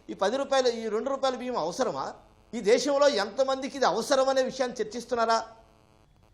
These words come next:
ఎంతసేపైనా సరే, రెండు రూపాయల కిలో బియ్యం ఇస్తాం, లేకపోతే ఫ్రీగానే బియ్యం ఇస్తాం. ఎందుకని? ఓట్లు వేయాలి కాబట్టి. కాబట్టి వాడికి అవసరమా లేదనేది ఒకటి. ఆ దాన్ని గుర్తించాలనేది మా యొక్క ప్రధానమైన డిమాండ్. నేను, నేను కూడా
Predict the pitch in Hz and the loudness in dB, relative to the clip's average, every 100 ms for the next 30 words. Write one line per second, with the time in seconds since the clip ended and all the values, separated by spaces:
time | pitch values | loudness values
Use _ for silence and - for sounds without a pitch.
0 | _ _ _ - 175 - 269 - 240 262 | _ _ _ -12 -6 0 0 2 2 4
1 | 262 262 247 202 262 302 302 - - _ | 2 2 0 4 8 8 6 -10 -20 _
2 | _ - 185 247 262 262 240 233 226 220 | _ -12 -6 -2 -2 -2 -4 -2 -2 -2
3 | 220 214 233 220 220 208 233 233 220 196 | -6 -4 2 2 2 -4 -2 -2 -2 -6
4 | 214 202 - 220 - - _ - 214 247 | -6 -6 -6 -8 -8 -20 _ -10 -8 -2
5 | 247 247 240 - - 233 233 202 180 147 | 0 0 -2 -8 -2 0 2 0 0 -2
6 | 127 - - _ _ _ _ _ 101 _ | -8 -12 -20 _ _ _ _ _ _ _
7 | _ _ _ _ _ _ _ 202 220 254 | _ _ _ _ _ _ _ -4 2 2
8 | 180 151 208 262 254 254 226 226 - 170 | 0 -4 -2 0 0 0 0 -2 -2 -4
9 | 185 135 - _ _ _ _ _ _ _ | -4 -12 -20 _ _ _ _ _ _ _
10 | _ - 160 226 262 277 180 - 285 262 | _ -8 0 4 4 2 -8 -10 -4 2
11 | 233 247 285 254 208 202 190 190 170 190 | 2 2 -4 -4 0 0 0 -6 -4 0
12 | 254 269 262 220 147 160 233 220 208 196 | 2 2 2 0 -4 -10 -8 -8 -10 -10
13 | 180 170 170 190 208 185 | -10 -8 -8 -6 -2 -2